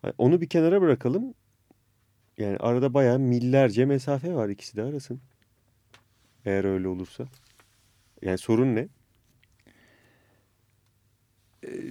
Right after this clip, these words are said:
Speaker 2: işte işin içinden çıkamayacağımızı ben sana söylemiştim daha
Speaker 1: Söylemiştiniz.
Speaker 2: önce.
Speaker 1: Sorun orada bir egemenlik meselesi.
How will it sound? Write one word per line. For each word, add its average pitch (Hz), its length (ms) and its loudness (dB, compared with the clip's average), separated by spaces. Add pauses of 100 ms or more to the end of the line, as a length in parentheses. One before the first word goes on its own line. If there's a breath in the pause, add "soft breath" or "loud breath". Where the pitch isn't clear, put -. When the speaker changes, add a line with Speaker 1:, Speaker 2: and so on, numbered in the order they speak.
(800)
Speaker 2:
işte 110 300 -8 (200)
işin 101 340 0
içinden 117 380 4
çıkamayacağımızı 117 880 2
ben 120 100 4
sana 110 240 -2
söylemiştim 123 680 0
daha 90 100 -2
Speaker 1:
Söylemiştiniz. 117 640 0
Speaker 2:
önce. - 80 -16
Speaker 1:
Sorun 165 380 0
orada 139 360 -2
bir 165 80 -4
egemenlik 143 680 -2 (100)
meselesi. 92 640 -8